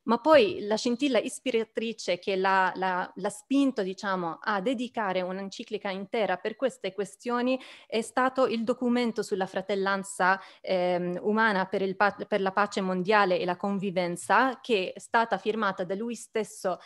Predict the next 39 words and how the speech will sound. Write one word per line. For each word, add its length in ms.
e 240
dall'imam, 680
eh, 280
del, 320
ehm, 460
eh, 180
di 160
Al-Azhar, 540
Ahmad 320
Al-Tayeb, 680
eh, 200
che 220
è 20
stata 360
firmata 500
insieme 480
ad 120
Abu 200
Dhabi 380
il 200
quattro 380
febbraio 560
dell'anno 380
scorso. 680
Quindi 220
questa 260
è 20
stata 360
la, 240
la 100
scintilla, 720
ehm, 800
che 360
l'ha 120
mosso 380
a 140
fare 300
questa 240
enciclica. 720